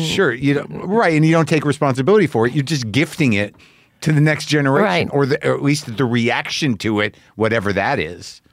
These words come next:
Speaker 2: And that's why I think I decided to write the book, was because it was so ludicrous to me
Speaker 1: Yeah.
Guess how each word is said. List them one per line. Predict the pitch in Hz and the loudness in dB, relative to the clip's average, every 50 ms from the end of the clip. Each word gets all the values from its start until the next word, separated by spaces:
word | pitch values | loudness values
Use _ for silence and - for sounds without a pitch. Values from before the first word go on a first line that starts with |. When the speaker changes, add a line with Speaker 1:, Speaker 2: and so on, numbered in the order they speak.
| _ | _
Speaker 2:
And | 214 208 208 196 | 2 4 4 4
that's | 185 185 196 202 - - - | 4 2 -2 -4 -6 -6 -4
why | 175 175 170 160 156 156 | 0 0 2 2 2 2
I | 151 | 0
think | - - 165 147 - 147 | -2 -4 -6 -4 -2 -2
I | 143 147 | -2 -2
decided | 151 139 - - 226 226 254 196 170 139 | -2 -4 -4 -2 -2 0 0 0 0 -2
to | 147 143 | 0 -2
write | 147 135 139 - | -2 -2 -2 -4
the | 143 | -8
book, | 131 - 147 135 - - | -6 -4 -4 -6 -4 -8
was | 147 147 - | -10 -12 -10
because | - 151 - - 147 139 139 139 - - - _ _ _ _ _ _ _ _ _ | -10 -12 -6 -4 -2 -2 0 -2 -4 -8 -14 _ _ _ _ _ _ _ _ _
it | - 208 - | -2 -2 -2
was | 196 | -2
so | - - 214 208 | -4 -2 -2 0
ludicrous | 175 160 170 185 214 220 - - - 135 - - | 0 0 2 2 2 0 -2 -2 -4 -6 -6 -6
to | - - | -8 -8
me | 127 127 117 - 123 113 - | -6 -6 -6 -6 -8 -8 -6
Speaker 1:
Yeah. | - 95 90 82 76 - | -4 -2 -2 -2 -4 -6